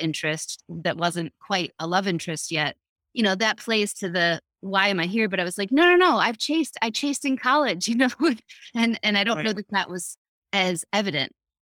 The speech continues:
Speaker 1: And so it's not their fault because there aren't a lot of women that are in that position, but I think it was much easier for the audience to understand, "Oh, that's nice. She's just kinda coming along for the ride," because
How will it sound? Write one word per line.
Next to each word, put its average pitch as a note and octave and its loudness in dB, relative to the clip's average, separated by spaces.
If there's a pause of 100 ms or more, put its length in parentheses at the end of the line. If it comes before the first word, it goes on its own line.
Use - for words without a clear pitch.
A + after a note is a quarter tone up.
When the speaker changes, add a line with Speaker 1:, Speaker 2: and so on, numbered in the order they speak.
(120)
Speaker 1:
And G#3 4
so G#3+ 0
it's G#3 -2
not C#4 2
their G3 2
fault - 0
because G3 -4
there G3 0 (240)
aren't A#3 -2
a F3 -4
lot D3+ 0
of C#3+ -6
women C#3+ -2 (120)
that E3 -2
are E3+ -2
in E3 -4
that D3+ -2
position, D#3 -4
but F3+ -2
I E3+ 0
think G3 -6
it G3 -6
was F#3+ -4
much G3 -4
easier G3+ -2
for F#3 -8
the E3+ -4
audience E3 -2
to - -8
understand, F3 -4
"Oh, C4 -2
that's D4+ 0
nice. D3+ -4
She's - -6
just - -10
kinda F3+ -2
coming F3 -4
along D#3 0
for F3+ -6
the D#3+ -2
ride," E3 2
because E3+ -6